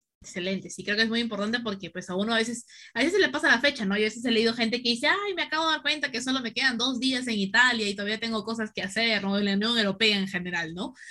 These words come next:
Es importante que mantengamos siempre chequeando las fechas y siempre chequeando qué posibilidades tenemos, ¿no? Si vamos a estudiar o investigar, que de pronto es lo más común también hoy en día, ¿no? Que como dice Diana, hay que tenerlo presente.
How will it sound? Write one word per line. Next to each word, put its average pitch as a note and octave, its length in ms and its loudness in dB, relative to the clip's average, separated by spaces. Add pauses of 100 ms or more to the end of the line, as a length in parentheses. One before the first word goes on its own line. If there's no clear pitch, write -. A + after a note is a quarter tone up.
(180)
Es F4+ 80 0
importante C4 380 2
que B3+ 80 2
mantengamos G3+ 720 0 (260)
siempre G#3+ 360 2
chequeando G#3+ 400 4
las F#3+ 180 0
fechas A#3 500 0
y G#3 280 0
siempre G3+ 260 0
chequeando G3 560 -2 (160)
qué C4 140 0
posibilidades F#3+ 580 0
tenemos, G#3+ 320 -2
¿no? F#3+ 140 -2
Si F#3+ 120 -4
vamos F3+ 180 -6
a - 20 -6
estudiar G#3 440 2
o F#3+ 60 0
investigar, F3+ 480 -2
que G3 80 -4
de F3+ 60 -4
pronto F#3 180 -8
es F#3+ 60 -2
lo F3 80 -2
más F3+ 160 -6
común F#3 320 -4
también F3 260 -8
hoy F3+ 160 -4
en F#3+ 80 2
día, A#3 280 0
¿no? A#3+ 180 -4
Que E3+ 80 -6
como E3 140 -8
dice F3+ 220 -6
Diana, F3 200 -2
hay G3 80 -2
que F#3+ 80 -4
tenerlo E3+ 260 -6
presente. F#3+ 420 -4